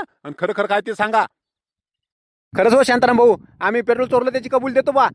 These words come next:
Speaker 2: पण बाकीच्या याच्यात मग आमचा हात नाही.
Speaker 1: शांताराम भाऊ, नुसता पेट्रोल चोरण्याचा प्रश्न नाही आहे, प्रश्न आहे हे सगळं एवढ्या वस्तू गेल्या, हे कुठं गेल्या? हा, हे काही कबूल होऊ नाही राहिले. हा, येले एक काम करा,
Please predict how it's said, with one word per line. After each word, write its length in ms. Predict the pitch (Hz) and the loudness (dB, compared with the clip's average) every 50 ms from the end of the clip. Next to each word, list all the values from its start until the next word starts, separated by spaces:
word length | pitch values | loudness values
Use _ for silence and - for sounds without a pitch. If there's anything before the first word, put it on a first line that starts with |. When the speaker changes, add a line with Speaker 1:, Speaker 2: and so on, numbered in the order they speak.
| _ _ _ - | _ _ _ -14
Speaker 2:
पण 100 | 190 170 | -8 -6
बाकीच्या 340 | 185 190 190 226 247 269 262 | -6 -6 -6 -6 -6 -6 -4
याच्यात 180 | 254 262 262 | -4 -6 -6
मग 100 | 226 254 | -6 -4
आमचा 200 | 240 240 - 330 | -6 -4 -2 -2
हात 140 | 285 240 226 | -2 -2 -4
नाही. 180 | 254 262 240 - | -6 -10 -10 -10
Speaker 1:
शांताराम 1300 | - _ - - - - - - - - _ _ _ _ _ _ _ _ _ _ - 156 170 196 202 196 | -14 _ -20 -20 -20 -20 -20 -20 -20 -20 _ _ _ _ _ _ _ _ _ _ 0 2 2 2 4 4
भाऊ, 220 | 208 208 196 165 - _ _ _ - | 4 4 4 4 2 _ _ _ -4
नुसता 280 | 117 139 156 - - 139 - | -2 -2 0 2 0 2 2
पेट्रोल 240 | 170 170 185 208 196 - | 2 2 4 2 2 2
चोरण्याचा 280 | 202 196 202 214 208 | 0 0 0 0 -2
प्रश्न 300 | 202 214 208 180 220 220 | 0 0 -2 -4 -4 -4
नाही 140 | 220 226 233 | -4 -2 -2
आहे, 240 | 220 208 214 240 277 330 - _ _ _ _ _ _ _ _ _ | 0 0 0 0 -2 -4 -6 _ _ _ _ _ _ _ _ _
प्रश्न 220 | 135 151 156 190 208 | -8 -8 -6 -4 -2
आहे 180 | 190 185 196 | -2 -2 0
हे 100 | 202 190 | -2 -4
सगळं 200 | - 190 196 196 | -4 -4 -2 0
एवढ्या 200 | 190 190 196 202 190 | 0 0 2 0 0
वस्तू 180 | 190 - - 202 | -2 -2 -6 -8
गेल्या, 200 | 180 208 208 185 | -6 -6 -4 -4
हे 80 | 185 190 | -4 -4
कुठं 200 | 180 214 226 220 | -4 -4 -2 0
गेल्या? 200 | 214 208 180 - - _ _ _ _ _ _ _ | 0 0 0 -2 -4 _ _ _ _ _ _ _
हा, 140 | 117 135 170 226 269 - - _ _ _ _ _ - | -10 -8 -6 -6 -8 -8 -12 _ _ _ _ _ -16
हे 80 | 120 135 | -12 -8
काही 140 | 180 185 175 | -8 -6 -6
कबूल 200 | 196 185 214 208 | -6 -6 -6 -6
होऊ 80 | 220 | -6
नाही 140 | 233 254 233 | -4 -2 0
राहिले. 240 | 226 220 208 214 214 208 - _ _ _ _ _ _ _ - | 0 0 0 -2 -4 -6 -8 _ _ _ _ _ _ _ -14
हा, 140 | - 196 214 | -12 -10 -8
येले 240 | 175 175 180 180 | -8 -6 -6 -6
एक 60 | 185 - | -6 -4
काम 140 | - 180 185 | -4 -6 -4
करा, 200 | 185 196 190 170 | -2 -2 -2 -2